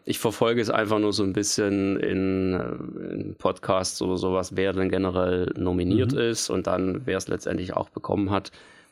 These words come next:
Speaker 1: um einfach da so ein bisschen Gefühl dafür zu haben. Wobei in den allermeisten Fällen ist es auch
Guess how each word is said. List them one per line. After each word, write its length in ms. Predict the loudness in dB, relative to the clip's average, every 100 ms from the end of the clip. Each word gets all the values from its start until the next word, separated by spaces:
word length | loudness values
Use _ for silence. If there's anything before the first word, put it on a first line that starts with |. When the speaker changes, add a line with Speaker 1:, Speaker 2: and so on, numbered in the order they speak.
| _ -2
Speaker 1:
um 120 | 0
einfach 220 | 2 2
da 120 | 2
so 80 | 0
ein 60 | 0
bisschen 580 | -2 0 0 0 -2 -4 -10
Gefühl 300 | -6 0 0
dafür 220 | 0 -2
zu 120 | 2
haben. 160 | 2 2
Wobei 240 | 0 0
in 80 | 0
den 100 | 0
allermeisten 520 | 0 2 0 -2 -4
Fällen 320 | -2 0 0
ist 140 | -2 -4
es 140 | -4
auch 300 | -2 -4 -6